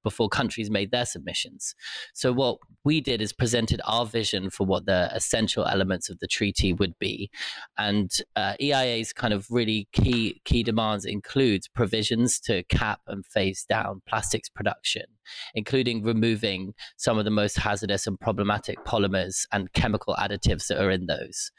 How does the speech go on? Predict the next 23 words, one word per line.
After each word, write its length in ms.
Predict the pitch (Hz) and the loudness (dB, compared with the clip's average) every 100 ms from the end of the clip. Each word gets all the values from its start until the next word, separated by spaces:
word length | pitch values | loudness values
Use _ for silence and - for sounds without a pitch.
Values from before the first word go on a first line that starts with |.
| - - - - - | -20 -20 -20 -16 -4
Uh, 200 | 104 98 | -2 -2
we 160 | 107 123 | 0 2
also 520 | 127 - 123 107 107 | 2 2 0 2 0
call 260 | - 120 104 | 0 0 0
for 300 | - 104 92 - | 0 -2 -2 -4
kind 160 | 110 | -4
of 100 | 92 | -4
product 320 | - 117 107 - | 0 0 0 -4
design 400 | 101 120 123 117 | -2 0 0 0
measures, 800 | 117 120 120 113 110 110 - - - - _ _ 110 | 0 0 2 2 0 -2 -6 -6 -10 -12 _ _ -2
um, 240 | 98 95 - | 0 -2 -4
and 220 | 107 98 - - - | -4 -4 -6 -6 -2
interventions 720 | 143 127 123 123 - 107 - | 0 0 0 0 0 -4 0
really 200 | 107 104 | 0 2
all 240 | 117 113 | 2 2
across 640 | 107 - 104 - - - - - - _ _ - | 0 0 0 0 0 0 -4 -10 -12 _ _ -2
the 340 | 101 95 95 | 2 2 2
life 260 | 104 104 104 | 2 2 0
cycle 380 | - 101 - 90 | 0 0 0 -4
of 140 | - | -2
plastics. 680 | - 101 - - - - - - - _ _ _ - - - - - - | -2 0 0 -2 -4 -6 -8 -10 -18 _ _ _ -12 -8 -6 -6 -10 -8
And 320 | 113 120 117 - _ _ _ _ - 123 | -2 0 0 -2 _ _ _ _ -18 -10
w-, 160 | - | -10